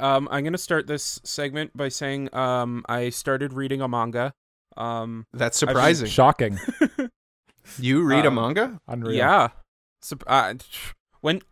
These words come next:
Speaker 1: I, I didn't know I could do it, but I guess I, I guess it's happening. Um, uh, I've talked about it a lot on my Twitter and that, but, uh, um,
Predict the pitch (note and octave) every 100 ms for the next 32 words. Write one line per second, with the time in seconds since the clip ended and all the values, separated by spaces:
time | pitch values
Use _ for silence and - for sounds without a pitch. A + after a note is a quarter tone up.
0 | - - _ _ - _ - E3 F3+ -
1 | E3+ F3+ F3 F3+ D#3+ D#3 D#3+ C#4+ - -
2 | B2 B2+ C#3+ D#3+ C#3+ A2+ B2+ C#3 - C#3
3 | D3 E3 F#3+ C3+ A#2 B2+ C3+ C3+ C3+ -
4 | - _ - B2 B2+ B2+ B2+ B2+ B2+ -
5 | - C3 C#3 C#3 - - F#3+ G#3+ F3+ D#3
6 | C#3 B2 A#2+ A#2+ A#2 _ - B2+ A#2 A#2+
7 | A#2 - C3+ B2 A#2 A#2+ A#2 - A#2 -
8 | B2 A2 - - - _ - A#2+ A#2+ A#2
9 | A#2